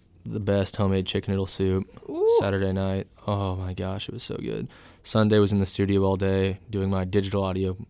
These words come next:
Speaker 1: uh, homework.
Speaker 2: Rip.
Speaker 1: It, it wasn't that bad. I actually understood
Speaker 2: This
Speaker 1: what
Speaker 2: one
Speaker 1: I was
Speaker 2: wasn't bad?
Speaker 1: doing. No, I understood what I was
Speaker 2: Nice.
Speaker 1: doing. Um, what else have I been doing? Um, I've been freaking out over N F L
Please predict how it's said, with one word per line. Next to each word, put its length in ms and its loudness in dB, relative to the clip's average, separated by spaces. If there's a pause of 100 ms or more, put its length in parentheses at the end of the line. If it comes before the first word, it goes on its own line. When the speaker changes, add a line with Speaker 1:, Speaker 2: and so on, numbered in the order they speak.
(100)
Speaker 1:
uh, 300 -8 (760)
homework. 560 0 (260)
Speaker 2:
Rip. 240 -10 (220)
Speaker 1:
It, 180 -2
it 80 0
wasn't 240 2
that 140 6
bad. 400 4 (160)
I 100 0
actually 280 2
understood 260 2
Speaker 2:
This 80 4
Speaker 1:
what 60 6
Speaker 2:
one 20 6
Speaker 1:
I 20 6
was 120 6
Speaker 2:
wasn't 240 4
bad? 80 -2
Speaker 1:
doing. 120 4
No, 300 2
I 100 0
understood 280 2
what 60 4
I 40 2
was 120 0
Speaker 2:
Nice. 80 -2
Speaker 1:
doing. 260 0 (840)
Um, 640 0 (1200)
what 100 -2
else 140 -2
have 100 -2
I 40 2
been 180 2
doing? 760 0 (280)
Um, 520 -6
I've 140 -4
been 440 4 (440)
freaking 400 0
out 140 2
over 280 2
N 100 2
F 160 -2
L 220 0